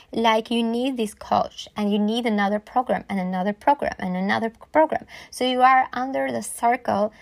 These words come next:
of giving, giving, giving money and giving passion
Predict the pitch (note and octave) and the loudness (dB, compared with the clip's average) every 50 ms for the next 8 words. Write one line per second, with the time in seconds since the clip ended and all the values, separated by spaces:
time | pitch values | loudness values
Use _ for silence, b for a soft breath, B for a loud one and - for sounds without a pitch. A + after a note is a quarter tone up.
0 | B B B B B A3+ A3 A3 G#3+ G#3+ G3+ G3 A3+ B3 B3+ C#4 C#4+ D4 C4 A3 | B B B B B 4 4 4 4 -2 -4 -4 -4 -6 -4 -4 -2 -2 -2 -2
1 | A3+ G#3 G#3+ G#3+ G#3 G3+ G#3+ A3 A3 A3+ G#3 G3 G3+ G3 G3 G3+ G#3+ G3+ F3+ F#3 | -2 0 0 0 0 0 0 0 0 0 -2 -2 0 2 2 2 2 0 -2 -4
2 | F#3 - - G#3 G3+ F#3 G#3+ G3+ G3+ G#3 G#3 G3+ G3 F#3+ - - G#3+ G#3 - - | -6 -6 -4 -4 -2 0 0 0 0 0 0 -2 -2 -2 0 0 0 0 0 -4
3 | G#3 G3 | -6 -6